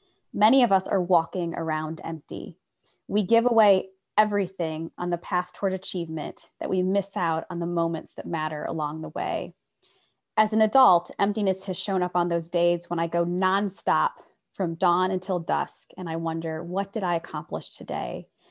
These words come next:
It's standing in your kitchen, kitchen, making dinner while simultaneously hearing about the school day and the latest work drama,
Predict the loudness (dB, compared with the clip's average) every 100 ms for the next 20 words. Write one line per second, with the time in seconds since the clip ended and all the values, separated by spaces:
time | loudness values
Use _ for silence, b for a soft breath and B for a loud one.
0 | b b b b b -16 -10 0 2 4
1 | 6 6 6 2 0 -4 -4 -6 -6 -6
2 | -8 -10 -6 -6 -4 -6 -6 -2 0 2
3 | 2 2 0 -2 -2 -4 -8 -4 -2 -2
4 | 0 2 2 0 0 2 0 0 -2 -2
5 | 0 2 4 2 0 -6 -2 -2 0 0
6 | -2 -2 0 2 4 2 0 -2 0 -2
7 | 0 0 -4